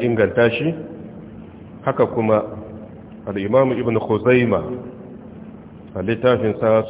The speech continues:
Sahihu Ibn Khuzaima, yana Kitabu Salati, Juma'u Abwabil Af'alil Mubahati fi Salati, hadisin ɗari shida da sittin da biyar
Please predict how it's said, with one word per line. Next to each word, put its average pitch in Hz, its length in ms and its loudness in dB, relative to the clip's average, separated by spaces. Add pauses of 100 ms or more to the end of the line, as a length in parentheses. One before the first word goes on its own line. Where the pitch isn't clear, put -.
Sahihu 123 500 0
Ibn 113 300 2
Khuzaima, 95 560 0 (180)
yana 113 200 2
Kitabu 104 520 -2
Salati, 113 520 2 (1080)
Juma'u 120 720 4
Abwabil 117 640 4
Af'alil 123 640 2
Mubahati 117 540 2
fi 104 140 -6 (100)
Salati, 95 400 0 (160)
hadisin 107 420 -2
ɗari 104 240 0 (100)
shida 123 320 4
da 113 180 0
sittin 110 280 -4
da 107 100 4
biyar 113 320 4